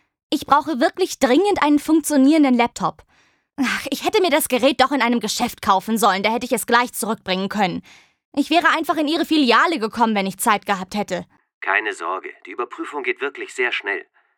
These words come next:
Speaker 2: Ich bräuchte die Reklamation aber trotzdem schriftlich von Ihnen. Sonst kann Ihr Fall hier nicht weiter bearbeitet werden.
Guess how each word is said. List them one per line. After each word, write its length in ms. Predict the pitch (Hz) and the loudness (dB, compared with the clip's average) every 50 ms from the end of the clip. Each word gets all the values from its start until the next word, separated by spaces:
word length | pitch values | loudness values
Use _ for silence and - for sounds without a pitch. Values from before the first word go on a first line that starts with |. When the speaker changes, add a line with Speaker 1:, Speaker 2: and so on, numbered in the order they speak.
| _ _ _ _ _ _ _ _ _ _ _ _ | _ _ _ _ _ _ _ _ _ _ _ _
Speaker 2:
Ich 160 | - 131 - - | -14 -12 -12 -8
bräuchte 300 | - 147 160 165 - 139 | -6 -6 -6 -6 -6 -6
die 100 | 143 147 | -6 -4
Reklamation 800 | 143 147 147 - 151 143 139 131 - - - 156 147 143 131 | -4 -6 -6 -8 -8 -6 -6 -8 -8 -10 -10 -8 -6 -6 -6
aber 180 | 110 - 131 123 | -6 -6 -6 -8
trotzdem 400 | - - 175 - - - 107 92 | -8 -12 -14 -12 -8 -8 -8 -8
schriftlich 440 | - - 113 107 - - 87 78 - | -8 -8 -10 -10 -10 -12 -14 -14 -12
von 180 | - 87 80 | -10 -10 -10
Ihnen. 260 | - 87 85 80 - - _ _ _ _ _ _ _ _ _ _ _ _ _ _ _ _ _ - | -10 -12 -12 -14 -16 -20 _ _ _ _ _ _ _ _ _ _ _ _ _ _ _ _ _ -8
Sonst 300 | 95 117 117 - - - | -6 -4 -6 -4 -6 -8
kann 140 | 123 123 117 | -4 -4 -4
Ihr 80 | 104 | -4
Fall 180 | - - 131 113 | -4 -4 -6 -4
hier 100 | 110 110 | -4 -8
nicht 180 | 98 - - - | -10 -8 -4 -4
weiter 220 | 110 123 - 107 | -4 -4 -4 -8
bearbeitet 500 | 90 80 78 87 90 87 85 - 90 71 | -12 -12 -14 -12 -10 -12 -10 -10 -10 -10
werden. 280 | 78 85 80 - 359 | -10 -12 -12 -12 -14